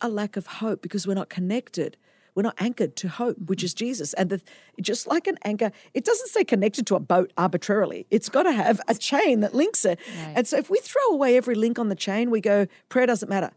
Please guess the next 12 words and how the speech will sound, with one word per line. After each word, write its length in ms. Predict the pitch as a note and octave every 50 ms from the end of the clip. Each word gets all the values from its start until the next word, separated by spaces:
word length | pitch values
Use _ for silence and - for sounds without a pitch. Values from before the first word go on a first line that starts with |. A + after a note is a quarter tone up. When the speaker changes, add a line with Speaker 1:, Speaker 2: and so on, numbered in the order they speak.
| _ _ _ _ _ -
Speaker 1:
The 80 | G3
Bible 240 | - A#3 B3 B3 B3
doesn't 260 | A3+ G#3+ E3 - -
matter. 260 | F#3+ F#3 F3 C3+ - - _ _ _ _ _ _ _ - F3 D#3+
Going 220 | - C4 C4 C4 B3+
to 80 | A#3
church 260 | - - A#3 G#3+ -
doesn't 300 | - G#3+ G3 F3 G3 -
matter. 320 | G3 F#3+ F3+ D#3+ C#3+ - - - - - _ _ _ -
Uh, 260 | G3+ G#3 G3 G3 G3 - G3+ E3+ - - -
you 160 | A#3 G#3+ C4
know, 300 | A3 F#3 F3 F#3 F#3 -